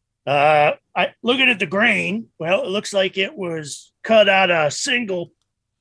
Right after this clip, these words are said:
piece of wood, piece of log or whatever, hewn from that. Uh, there is a seam on it, so at some point, uh, a top was created for it.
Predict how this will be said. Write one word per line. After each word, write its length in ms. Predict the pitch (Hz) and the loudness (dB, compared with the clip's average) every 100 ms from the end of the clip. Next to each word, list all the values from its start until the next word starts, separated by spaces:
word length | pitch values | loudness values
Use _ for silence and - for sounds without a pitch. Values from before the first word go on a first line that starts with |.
| _ | _
piece 220 | 190 202 196 | -6 -4 -4
of 100 | 175 | -4
wood, 400 | 196 180 175 175 _ _ _ _ _ _ _ _ _ _ _ _ _ _ - | -2 0 -2 -6 _ _ _ _ _ _ _ _ _ _ _ _ _ _ -14
piece 140 | 165 | -10
of 80 | 175 | 0
log 460 | 185 202 196 196 165 | 6 6 6 4 2
or 80 | |
whatever, 360 | 165 160 156 165 | -4 -2 -2 -4
hewn 300 | 156 160 160 | -10 -12 -12
from 220 | 156 151 | -12 -4
that. 280 | 147 143 - _ _ _ _ _ _ _ _ - | 2 2 2 _ _ _ _ _ _ _ _ -6
Uh, 240 | 131 135 | -2 -2
there 160 | 143 185 | 0 0
is 120 | 226 | 0
a 60 | 180 | -4
seam 320 | - 277 240 | -4 -4 -4
on 200 | 147 135 | -6 -6
it, 140 | 208 | -8
so 160 | - 175 | -8 -8
at 60 | - | -6
some 260 | 190 185 | -4 -4
point, 400 | 180 185 180 185 _ _ _ _ - | -2 0 0 -2 _ _ _ _ -10
uh, 340 | 160 151 151 - | -8 -6 -8 -10
a 100 | 147 | -8
top 380 | - 220 214 - | -2 0 0 -4
was 160 | 160 | -8
created 540 | - - 202 403 285 - | -8 -4 2 2 0 -10
for 260 | - 143 | -12 -8
it. 100 | 160 | -8